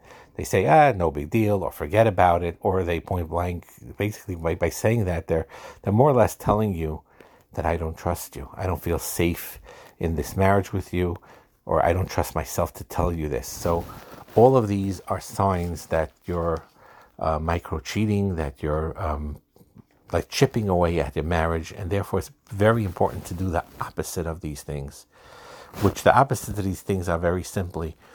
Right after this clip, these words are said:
to protect your marriage in a very, very strong way. Every little step, the small things, seemingly insignificant things you do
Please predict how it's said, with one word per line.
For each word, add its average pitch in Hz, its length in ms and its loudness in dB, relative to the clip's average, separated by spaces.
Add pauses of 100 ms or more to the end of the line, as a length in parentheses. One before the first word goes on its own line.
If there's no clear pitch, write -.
(240)
to - 80 -10
protect - 480 -2
your 101 100 2
marriage 80 640 0 (400)
in 90 100 -2
a 87 80 0
very, 113 400 2
very 87 240 0
strong 78 420 -6
way. 76 360 -6 (580)
Every 123 300 4
little 107 260 2
step, - 440 -2
the - 100 -10
small 117 500 4
things, 95 320 -4
seemingly 143 640 -2
insignificant 92 840 -6
things 80 440 -10 (960)
you 95 200 0
do 101 400 4